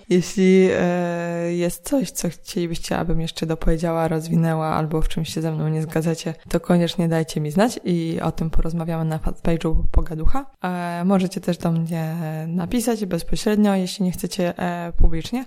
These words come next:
Na początku prosiłam was, żebyście się przedstawili, powiedzieli, skąd jesteście i,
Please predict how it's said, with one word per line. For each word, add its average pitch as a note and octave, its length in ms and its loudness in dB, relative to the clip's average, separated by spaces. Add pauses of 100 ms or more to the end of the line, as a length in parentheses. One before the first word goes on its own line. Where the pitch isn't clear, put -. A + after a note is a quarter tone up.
(120)
Na D#4+ 140 -2
początku B3 360 6
prosiłam G3+ 400 0
was, F#3+ 220 2
żebyście F3+ 400 -2
się E3+ 260 2
przedstawili, G3 560 0
powiedzieli, E3 420 -2
skąd D#3+ 260 -6
jesteście - 560 -6
i, D#3+ 400 -8